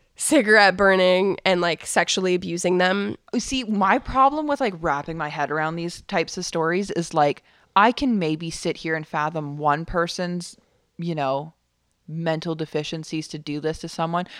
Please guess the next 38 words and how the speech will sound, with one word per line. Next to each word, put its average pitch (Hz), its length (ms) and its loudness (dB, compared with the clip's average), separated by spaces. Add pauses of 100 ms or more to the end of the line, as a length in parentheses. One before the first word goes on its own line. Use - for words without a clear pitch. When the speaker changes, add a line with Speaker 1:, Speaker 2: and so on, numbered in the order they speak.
Speaker 2:
But 180 100 -2
when 185 160 2
you 196 80 -2
have 226 140 0
a 190 60 4
group 147 480 -4
of 202 140 -2
people 214 340 -2
that 175 100 2
are 160 100 0
like, 139 260 0 (180)
"Let's 147 420 -2
fucking 165 420 -2
eat 160 200 -10
flesh - 520 -2
for 165 140 -2
dinner," 185 460 0 (300)
that's 185 360 2
when 190 220 2
it's - 180 -8
like, 170 240 4 (420)
"What 147 580 2
happened 214 760 0
to 208 160 0
multiple 202 640 2
of 156 140 0
you?" 127 240 -4 (240)
Speaker 1:
<laughs> - 220 -20
Speaker 2:
What 214 120 8
Speaker 1:
Like, 381 140 6
it's 381 160 4
crazy 349 500 4
Speaker 2:
happened? 269 220 6
Speaker 1:
that, 220 40 -8
like, 247 160 0
yeah, 269 280 6
a - 20 0
group. 254 420 -6